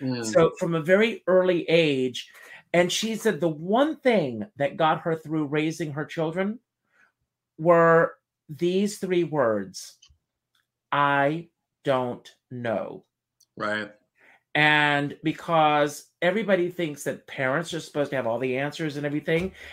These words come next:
Speaker 2: and she's, the kids would come to her and they say, "Mom, what about this?" Or, and she'd say, "I don't know."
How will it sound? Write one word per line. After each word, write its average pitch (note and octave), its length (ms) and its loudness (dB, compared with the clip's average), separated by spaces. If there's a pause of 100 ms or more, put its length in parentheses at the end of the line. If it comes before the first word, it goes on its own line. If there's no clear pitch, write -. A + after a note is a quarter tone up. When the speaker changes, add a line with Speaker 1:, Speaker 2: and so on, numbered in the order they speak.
(140)
Speaker 2:
and C#3 160 -2
she's, C#3 160 -4
the C#3 60 -4
kids - 280 -2
would D3 140 -6
come C#3+ 160 -2
to C#3+ 80 -2
her C#3+ 80 -2
and C#3+ 140 0
they C3 80 4
say, C3 160 -2
"Mom, C3+ 300 0
what D3 140 4
about C#3 280 2
this?" D#3 300 0
Or, A#2+ 220 -4 (260)
and C3 140 -2
she'd - 220 -4
say, C3+ 240 4
"I D3 100 4
don't D#3+ 140 2
know." C#4 300 0